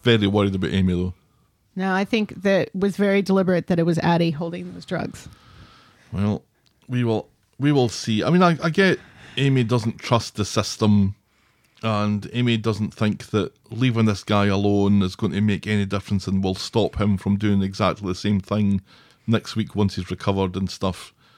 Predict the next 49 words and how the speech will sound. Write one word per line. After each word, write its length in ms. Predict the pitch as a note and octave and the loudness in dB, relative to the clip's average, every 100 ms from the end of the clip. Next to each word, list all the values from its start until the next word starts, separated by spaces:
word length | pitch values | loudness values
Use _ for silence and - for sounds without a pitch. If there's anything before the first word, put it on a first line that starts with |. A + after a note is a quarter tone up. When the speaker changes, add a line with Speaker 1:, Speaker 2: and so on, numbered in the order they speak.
| _ _ _ _ _ _ | _ _ _ _ _ _
Speaker 1:
But 180 | A2 G2 - _ _ | -2 -2 -6 _ _
this, 160 | E3 E3+ | -2 0
this 360 | C#3 D3 E3 E3+ | -2 0 2 2
is 120 | C3+ | 4
not 280 | C3 B2+ B2+ | 4 4 4
Amy. 380 | B2+ A#2+ G#2+ G2 - | 2 4 4 0 -2
This 180 | D3 | -2
is 120 | D3 A#2+ | 0 0
not 180 | A2 | 0
the 180 | G#2+ A2 | 0 -2
Amy 220 | A#2 A#2 | 0 0
getting 320 | G2+ G#2+ - G2 | 0 -4 -4 -2
better 300 | A2 A2+ F2+ | 2 0 -2
storyline 580 | - A2 G2+ F#2+ G2+ | -2 0 0 2 2
that 120 | F#2+ - | 2 2
I 20 | |
Speaker 2:
No. 120 | G3+ | 0
Speaker 1:
hoped 240 | F#3+ E3+ G#2+ | 2 0 -2
it 80 | D#2+ | -6
was 120 | F2+ | -6
going 180 | - E2+ | -6 -6
to 60 | F2+ | -6
be. 280 | F#2+ F2 F2 _ _ _ | -6 -8 -10 _ _ _
Speaker 2:
Because 280 | G3+ B3 A3 | -8 -2 2
Speaker 1:
Or 40 | |
Speaker 2:
this 140 | A3+ A3 | 4 6
is 20 | |
Speaker 1:
does 100 | A3+ A3+ | 6 6
it 80 | |
look 120 | G#3+ G#3 | 4 4
Speaker 2:
arguably 40 | G3+ | 2
Speaker 1:
like 20 | |
it, 60 | F#3+ | 2
Speaker 2:
worse. 420 | A3+ F3+ D#3+ - | 2 0 -6 -8
Speaker 1:
right, 200 | A#2 F#2 - - _ _ _ | -6 -6 -8 -20 _ _ _
that 140 | A2+ F2+ | -8 -4
she's 320 | B2+ G#2+ - _ | -2 -2 -4 _
kinda 280 | - G#2 G2+ - _ - | -2 0 0 -6 _ -12
more 320 | G#2+ A#2+ A#2 | 0 4 4
descending, 540 | G2 G2 - G#2+ G2+ C3+ | 2 -2 0 0 0 4
and 80 | |
maybe 180 | F3+ F3 | 4 4
she 140 | D#3+ C3+ | 4 4
has 200 | A#2+ B2+ | 4 2
to 100 | - | 0
descend 360 | A2+ G#2+ A#2 A2+ | -6 0 2 4
a 60 | G2 | 2
bit 160 | A#2 | 0
more 320 | A#2 A2+ G#2 | 2 2 2